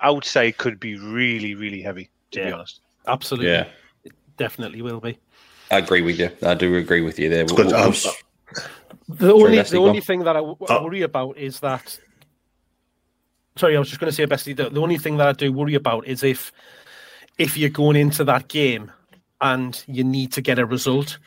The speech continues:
Speaker 2: does, does that impact on, on how vocal everybody is? Um,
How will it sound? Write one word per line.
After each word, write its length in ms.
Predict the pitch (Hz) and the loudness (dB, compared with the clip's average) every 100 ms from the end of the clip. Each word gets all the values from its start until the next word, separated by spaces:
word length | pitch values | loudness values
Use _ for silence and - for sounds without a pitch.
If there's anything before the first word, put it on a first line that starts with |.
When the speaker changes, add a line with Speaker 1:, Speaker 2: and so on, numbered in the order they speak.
| _ _ _ _ - | _ _ _ _ -2
Speaker 2:
does, 300 | 143 131 - - | -2 -2 -10 -2
does 200 | 139 135 | -2 0
that 260 | 127 123 - | -2 -2 -2
impact 540 | 156 147 - 120 - - | -2 0 0 -2 -4 -4
on, 360 | 135 127 123 - _ - - - - - - _ - | -2 0 -4 -10 _ -16 -14 -14 -18 -20 -20 _ 0
on 120 | 151 | 2
how 260 | 139 131 143 | 4 4 4
vocal 440 | 127 147 147 151 139 | 4 4 4 4 2
everybody 600 | 143 135 135 139 127 143 | 2 0 0 0 4 4
is? 260 | 151 - - _ - - - - | 2 -4 -12 _ -20 -20 -18 -6
Um, 400 | 135 127 127 | -2 0 -2